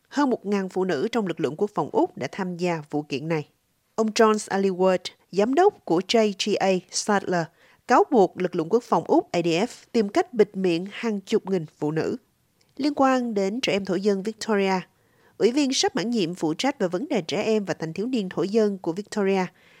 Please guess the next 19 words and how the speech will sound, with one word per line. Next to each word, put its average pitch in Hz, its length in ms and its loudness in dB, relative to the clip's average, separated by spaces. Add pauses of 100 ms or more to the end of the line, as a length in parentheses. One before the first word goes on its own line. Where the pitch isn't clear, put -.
(100)
bà 247 200 2
Mina 233 360 0
Singh 202 380 -4
nói 240 140 0
rằng, 226 260 0 (540)
dự 240 180 0
luật 247 200 4
xử 214 160 2
lý 254 180 2
tội 190 180 2
phạm 175 280 -2
thanh 196 180 -6
thiếu 247 160 -4
niên 247 260 0
của 190 120 0
tiểu 190 220 0
bang 247 280 2
không 185 320 -4
giải 156 120 -2